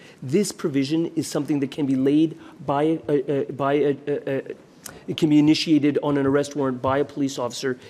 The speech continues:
and continued by the Crown, absent the consent of me or a provincial Crown, provincial Attorney General. That is very, very important in terms of giving more tools to law enforcement, but secondly, it's important for denouncing what we are seeing right now. And that is critical.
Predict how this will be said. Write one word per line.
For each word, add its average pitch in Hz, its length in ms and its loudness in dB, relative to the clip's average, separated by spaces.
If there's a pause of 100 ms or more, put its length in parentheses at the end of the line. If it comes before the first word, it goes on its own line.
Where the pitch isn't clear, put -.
and 156 80 -6
continued 139 380 -2
by 131 100 0
the 123 100 -4
Crown, 127 320 -6 (280)
absent 151 520 -4
the 131 60 -10
consent 135 340 -4
of 127 80 -2
me 143 280 0
or 147 200 0
a 127 60 -2
provincial 131 540 -8
Crown, 117 240 -12 (220)
provincial 139 360 -2
Attorney 127 260 -6
General. 113 240 -6 (220)
That 147 140 -2
is 139 100 0
very, 156 280 4
very 156 160 2
important 139 500 -2
in 135 120 -6
terms 135 320 -2
of 123 140 -4 (260)
giving 147 300 2
more 143 220 0
tools 220 560 -6 (200)
to - 100 -6
law 151 160 0
enforcement, 226 520 -2 (180)
but 156 120 -4
secondly, 175 580 -2
it's 160 120 -6
important 160 380 -2
for 160 100 -6
denouncing 143 680 -2 (260)
what 147 220 -2
we 147 140 -4
are 139 60 -2
seeing 156 420 -4
right 135 200 -2
now. 131 340 -6 (280)
And 151 120 0
that 170 160 -2
is 170 100 -4
critical. 170 420 -2